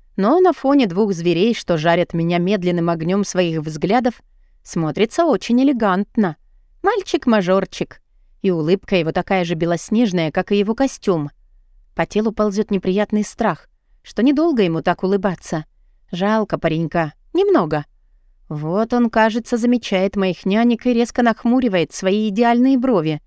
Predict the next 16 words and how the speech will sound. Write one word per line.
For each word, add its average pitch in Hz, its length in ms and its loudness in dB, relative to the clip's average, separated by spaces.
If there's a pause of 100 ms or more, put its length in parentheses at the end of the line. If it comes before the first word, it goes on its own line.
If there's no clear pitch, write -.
(460)
Даже 151 240 -4
после 160 260 -4
того, 156 260 -2
как 160 220 -4
я 185 140 0
побывала 165 560 0
в - 20 -10
его 165 220 -4
нежных 180 420 -2
объятиях. 202 720 -2 (520)
Вот - 180 -4
пахнет 240 400 -2
от 165 160 -2
него, 160 180 -2
конечно, 160 380 -4
шикарно. 175 640 -4